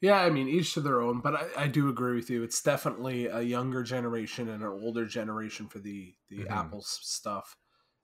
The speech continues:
Speaker 1: and then kind of the in-betweeners are
Speaker 2: Does that mean when we get older, we're gonna switch to Apple?
Speaker 1: No, I don't think so.
Speaker 2: <laughs>
Speaker 1: I don't th-, I, I,
Speaker 2: I think
Speaker 1: I don't know.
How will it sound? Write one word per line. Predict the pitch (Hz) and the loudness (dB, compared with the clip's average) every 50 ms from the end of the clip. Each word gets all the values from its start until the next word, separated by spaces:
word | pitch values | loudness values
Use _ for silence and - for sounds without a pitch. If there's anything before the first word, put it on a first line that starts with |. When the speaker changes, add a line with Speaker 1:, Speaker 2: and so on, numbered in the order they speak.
| - | -14
Speaker 1:
and | 113 107 101 101 | -12 -12 -10 -10
then | 101 98 95 95 95 92 90 _ _ _ | -10 -12 -12 -14 -14 -16 -18 _ _ _
kind | - 113 110 107 | -10 -8 -8 -6
of | 98 | -6
the | 101 92 | -8 -8
in-betweeners | 107 110 110 110 - - - 107 101 104 101 104 104 - - - - - - - _ _ _ | -8 -8 -8 -10 -12 -10 -10 -10 -10 -10 -12 -12 -12 -12 -12 -14 -14 -16 -20 -20 _ _ _
are | 113 104 98 98 98 98 98 95 - _ _ _ _ _ - - - | -18 -14 -12 -10 -10 -10 -12 -14 -16 _ _ _ _ _ -14 -4 0
Speaker 2:
Does | 127 123 | 2 8
that | 139 160 185 170 | 8 8 8 8
mean | 151 151 156 151 | 4 2 2 4
when | 139 120 101 | 2 2 2
we | 104 107 | 0 0
get | 110 120 117 - | 2 2 2 2
older, | - - 95 95 117 110 | 0 -4 -2 0 2 2
we're | 110 110 | 2 4
gonna | 101 104 95 95 | 2 2 2 0
switch | - - 104 98 - - | -4 -4 -4 -4 -4 -4
to | 98 82 | -6 -6
Apple? | 85 87 - - 156 165 - _ _ _ _ _ _ _ _ _ _ _ _ _ _ _ - - - - - - - _ | -6 -8 -6 -6 -8 -8 -10 _ _ _ _ _ _ _ _ _ _ _ _ _ _ _ -20 -20 -20 -20 -20 -20 -20 _
Speaker 1:
No, | - 139 147 135 127 120 117 - - _ _ _ _ _ _ _ _ _ _ _ - | -2 0 2 2 2 2 0 -4 -8 _ _ _ _ _ _ _ _ _ _ _ -10
I | 117 | -6
don't | 120 123 117 - | -4 -4 -4 -4
think | 117 113 110 123 | -8 -4 -4 -4
so. | - - 120 | -2 0 0
Speaker 2:
<laughs> | 160 160 | 0 4
Speaker 1:
I | 147 196 | 8 12
don't | 233 226 190 151 147 | 12 12 12 10 4
th-, | 151 - | 2 2
I, | 156 156 151 143 | 4 4 4 4
I, | - 131 143 143 123 | 4 4 4 6 6
Speaker 2:
I | - | 4
think | - - 131 123 - - 127 | 6 6 2 2 2 -6 -6
Speaker 1:
I | 127 120 | -4 -4
don't | 117 104 | -4 -6
know. | 104 101 | -8 -12